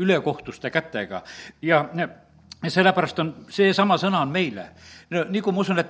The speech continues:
me teame seda, et Hebra kiri kirjutati esimesel sajandil enne seda suurt tagakiusu, mis tuli. Ja see oli otsene julgustus kristlastele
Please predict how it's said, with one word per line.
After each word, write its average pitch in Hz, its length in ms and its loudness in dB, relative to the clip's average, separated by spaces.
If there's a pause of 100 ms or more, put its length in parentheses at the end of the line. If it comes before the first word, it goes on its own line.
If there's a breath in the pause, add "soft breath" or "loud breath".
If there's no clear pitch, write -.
me 165 100 -2
teame 180 240 2
seda, 151 220 -2
et 180 80 -4
Hebra 156 260 -2
kiri 175 240 -2
kirjutati 160 460 -6
esimesel 139 400 -6
sajandil 143 380 0 (260 loud breath)
enne 175 260 0
seda 156 240 -6
suurt 175 240 -4
tagakiusu, 139 600 -2
mis 117 180 -6
tuli. 139 240 -2 (280 loud breath)
Ja 131 60 -10
see 156 120 0
oli 147 100 0 (160)
otsene 190 380 0
julgustus 180 600 -2
kristlastele 139 680 -4